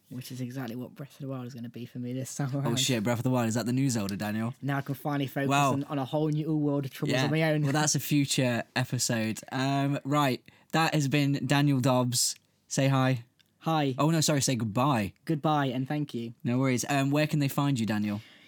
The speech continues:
Speaker 1: Uh, to be honest, you can pretty much, if you just, like, go on any website and accidentally spell Dean's name wrong, you probably find me.
Speaker 2: <laughs> No.
Speaker 1: Um, no,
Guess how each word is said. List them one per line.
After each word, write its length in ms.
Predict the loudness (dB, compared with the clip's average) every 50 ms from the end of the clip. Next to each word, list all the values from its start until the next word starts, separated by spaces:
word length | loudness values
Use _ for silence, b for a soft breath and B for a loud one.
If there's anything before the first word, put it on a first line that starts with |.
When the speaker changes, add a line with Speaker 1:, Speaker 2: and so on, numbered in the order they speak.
| B B B _ _ _ -8
Speaker 1:
Uh, 280 | -4 -2 0 0 0
to 120 | 0 0 0
be 80 | 2
honest, 260 | 2 4 2 2 2
you 80 | 0 0
can 100 | 0 0
pretty 160 | 0 0 0 0
much, 220 | -2 -2 -4 -4 -2
if 200 | -2 0 0 0
you 100 | 0 0
just, 240 | 0 0 -2 0 0
like, 160 | 0 0 0
go 140 | 2 2 2
on 100 | 0 0
any 240 | 0 0 2 2
website 440 | 2 2 0 0 -2 -2 -2 -2 0
and 100 | -2 -2 -4 _ _ -20 -20 -20 -20 -18 -10 -6
accidentally 460 | -6 -6 -6 -4 -2 -2 -2 -2 -2
spell 240 | -4 -4 -2 -2 -2
Dean's 300 | 0 0 0 -2 -2 -2
name 280 | -2 -2 -2 0 0 -2
wrong, 240 | -2 -2 -2 -2 0
you 80 | 0 0
probably 220 | 0 0 0 -2
find 340 | -2 -2 -2 0 0 0 0
me. 200 | 0 -2 -2 -2
Speaker 2:
<laughs> 220 | -2 -4 -4 -2 -2
No. 120 | -2 -2 -2 -4 -8 _ _ -4 0
Speaker 1:
Um, 280 | 2 4 4 4 2 2 2
no, 220 | 2 2 4 2